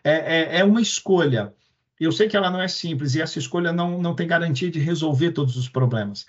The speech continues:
mas ela é um caminho muito mais promissor do que, é, meter o pé na jaca no álcool, né?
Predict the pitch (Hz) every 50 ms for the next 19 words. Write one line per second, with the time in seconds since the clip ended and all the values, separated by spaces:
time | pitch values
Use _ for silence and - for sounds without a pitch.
0 | - - - - - - 123 127 127 147 147 156 165 160 135 - 151 139 135 135
1 | 143 156 185 240 277 269 208 196 214 208 - 165 160 165 - - - 156 151 151
2 | 139 127 - - 160 180 175 170 175 160 - - 160 151 151 156 156 156 151 -
3 | 139 135 131 131 131 127 127 131 131 - - - 139 143 143 143 147 151 131 127
4 | - 151 131 131 139 131 139 135 127 135 123 127 127 135 135 135 - - _ _
5 | _ _ _ _ _ _ _ _ - 139 135 143 131 110 104 104 - - 110 110
6 | 117 123 131 127